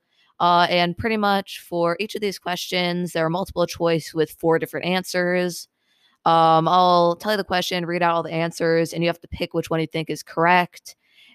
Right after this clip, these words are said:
And if you guess the correct one, you get a point. And, um, yeah, then at the end of the questions, you can see how many points you get, I guess, to just see how well you know me and the podcast and stuff like that.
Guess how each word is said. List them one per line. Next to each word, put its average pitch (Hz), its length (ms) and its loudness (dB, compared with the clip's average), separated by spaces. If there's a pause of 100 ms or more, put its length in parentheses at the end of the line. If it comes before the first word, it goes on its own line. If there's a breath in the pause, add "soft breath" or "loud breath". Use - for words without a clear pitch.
And 170 260 2
if 180 100 -6
you 190 60 -6
guess 220 160 0
the 214 100 -4
correct - 400 -4
one, 180 220 4
you 165 60 -2
get 165 120 2
a 151 60 0
point. 185 560 0 (580 soft breath)
And, 165 720 4
um, 156 420 2
yeah, 160 160 -2
then 160 140 -2
at 175 120 -4
the - 100 -12
end 175 200 -4
of 165 180 -2
the 156 580 0
questions, 180 520 -2
you 165 60 -10
can 156 100 -8
see 160 140 -10
how 160 80 -4
many 156 160 -6
points 156 360 -4
you 165 80 -2
get, 165 380 2 (180)
I 147 60 -12
guess, 151 200 -8
to 156 60 -8
just 151 220 -12
see 160 120 -2
how 156 200 -2
well 156 240 2
you 151 100 0
know 160 220 4
me 165 260 -2
and 151 120 -6
the - 60 -12
podcast 175 760 -2
and 156 80 -14
stuff 156 180 -6
like 151 180 -6
that. 175 400 0